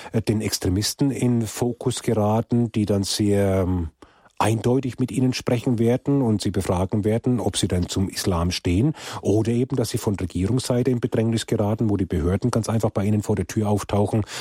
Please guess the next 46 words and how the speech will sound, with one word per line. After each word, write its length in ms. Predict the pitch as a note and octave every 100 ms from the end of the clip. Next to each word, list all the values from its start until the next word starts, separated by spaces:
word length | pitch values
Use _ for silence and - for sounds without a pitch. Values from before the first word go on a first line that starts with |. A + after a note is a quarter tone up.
| - -
und 80 | G#2
dann 120 | G2
sagen, 400 | F#2 F#2+ F#2+ G#2+
„Uns 260 | G2+ G#2 G2+
ist 200 | G2+ -
zu 120 | G#2
Ohren 200 | F#2+ G2+
gekommen“, 380 | G#2 G2+ G#2 G#2+
oder 200 | F#2+ F#2
gleich 300 | G#2 F#2 F#2
wird 100 | F#2+
ihr 100 | F#2+
Telefon 380 | - F#2 - A2
abgehört 440 | G#2+ A2+ G2 G#2
oder 140 | F#2+ F2
eben 220 | F2+ F2+
ihr 160 | F2+ F2
Internet 440 | G2+ G2+ G#2+ G2+
wird 120 | G2+
überwacht 240 | G#2 G2 F2 _ _ -
weiter, 280 | G2 G2 F#2 - - -
wo 80 | G#2
man 100 | G2
dann 120 | F#2+
versucht, 400 | - F2+ G#2+ -
irgendwelche 360 | G#2 F#2 F2 F2+
Spuren 360 | - - G2+
zu 100 | -
finden, 320 | G#2 A2+ G#2 G2+
oder 80 |
ihr 160 | F#2+ F2+
Laptop 400 | F2+ F2+ - G#2
wird 140 | G2
konfisziert. 680 | - F#2+ F#2+ - - G2+ G2 - - -
Das 160 | - F2+
ist 40 |
ja 60 | F#2+
das, 220 | F#2+ -
was 160 | F#2+
wir 100 | G2
auch 160 | F#2 F#2
aus 160 | F2+ -
den 180 | F#2
zentralasiatischen 1500 | - F2+ - F2+ F#2+ - G2+ F2 - - F#2+ G#2 F2+ F#2 E2+ F#2+
Staaten 440 | - F2+ F#2 G2+
kennen. 260 | F#2 G2